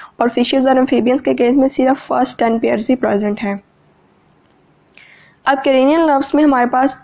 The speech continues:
दो तरह की nerves आ जाती हैं, एक तो इस तरह की nerves हैं जिनमें सिर्फ और सिर्फ sensory exons होते हैं,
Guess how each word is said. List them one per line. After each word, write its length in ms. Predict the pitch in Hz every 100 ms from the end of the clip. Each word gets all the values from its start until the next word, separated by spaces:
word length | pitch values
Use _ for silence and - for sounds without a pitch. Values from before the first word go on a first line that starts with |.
| -
दो 240 | 233 247
तरह 260 | 294 277 254
की 140 | 254
nerves 340 | 262 220 220 240
आ 120 | 208
जाती 260 | 214 226 254
हैं, 80 |
एक 280 | 254 226 226
तो 60 | 254
इस 140 | 262
तरह 180 | 262 269
की 100 | 277
nerves 240 | 254 233 254
हैं 80 |
जिनमें 240 | 254 240 247
सिर्फ 260 | 254 254
और 80 | 285
सिर्फ 220 | 285 247 254
sensory 520 | 247 233 - 247 247
exons 480 | 233 214 220 202 202
होते 220 | 214 208
हैं, 160 | 202